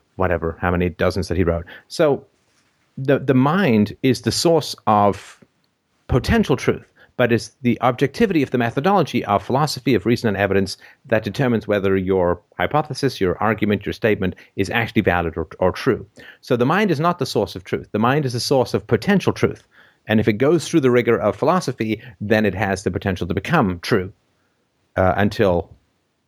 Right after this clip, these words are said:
evidence contradicts or whatever. And, and I don't mean conditionally true, like, "Oh, you know, two and two is gonna make five tomorrow." I don't mean that, that's nothing like that. Um,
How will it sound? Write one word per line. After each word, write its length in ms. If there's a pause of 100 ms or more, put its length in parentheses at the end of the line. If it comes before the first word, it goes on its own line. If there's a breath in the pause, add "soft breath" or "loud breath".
(640)
evidence 400
contradicts 540
or 120
whatever. 280
And, 160 (260 loud breath)
and 140
I 40
don't 180
mean 140
conditionally 520
true, 260
like, 220
"Oh, 200
you 100
know, 380
two 160
and 100
two 160
is 100
gonna 160
make 180
five 320
tomorrow." 320
I 80
don't 140
mean 140
that, 120
that's 200
nothing 260
like 160
that. 280 (640 soft breath)
Um, 380